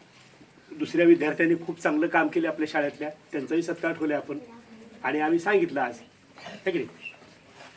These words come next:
हे तुम्हाला कळते, काय कळते? खुर्ची, पाहुणे, खायला, खमंग खमंग, है की नाही?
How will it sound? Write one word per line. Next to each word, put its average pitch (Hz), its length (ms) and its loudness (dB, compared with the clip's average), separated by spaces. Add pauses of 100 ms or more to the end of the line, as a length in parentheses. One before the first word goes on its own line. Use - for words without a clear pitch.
(220)
हे 160 60 -2
तुम्हाला 180 220 2
कळते, 175 340 4
काय - 380 0
कळते? 165 460 0 (260)
खुर्ची, 143 480 -4 (320)
पाहुणे, 143 560 -2 (300)
खायला, 139 460 -2 (1200)
खमंग 143 260 -4
खमंग, 139 260 -2 (680)
है 170 60 2
की 165 80 2
नाही? 127 120 -4